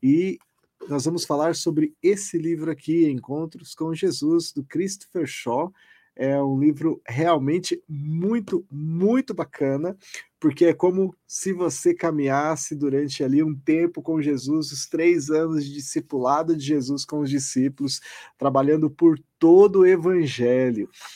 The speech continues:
E pra falar sobre esse tema hoje, nós temos aqui duas convidadas, a Deise Fontoura, que,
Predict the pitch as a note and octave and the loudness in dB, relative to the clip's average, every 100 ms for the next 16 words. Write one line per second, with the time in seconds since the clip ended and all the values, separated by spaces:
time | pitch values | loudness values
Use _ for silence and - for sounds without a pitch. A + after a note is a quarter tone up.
0 | - C#3+ - G3+ G#3 A#3+ A#3 A#3+ B3 A#3 | -2 0 2 0 -2 0 0 -2 -4 -4
1 | A#3+ - B3+ - G#3 A3 F#3 E3 F3 F3+ | -4 -4 -2 2 2 2 2 2 0 -2
2 | F3+ - E3+ E3+ D3+ C#3+ D3+ C#3+ D#3+ - | -4 0 0 0 -2 0 0 0 -2 -2
3 | E3 E3 F3 C3 C3 E3 D#3+ C#3+ A#2+ B2+ | -4 -2 -2 2 4 4 2 0 -2 -4
4 | A2 A#2+ E3 D#3 D3+ G3 G3 C#3 D3+ E3+ | 0 2 2 2 -4 -4 -4 -2 0 2
5 | G3 F#3+ F#3 F#3+ F3 C#3+ | 2 0 -2 0 2 2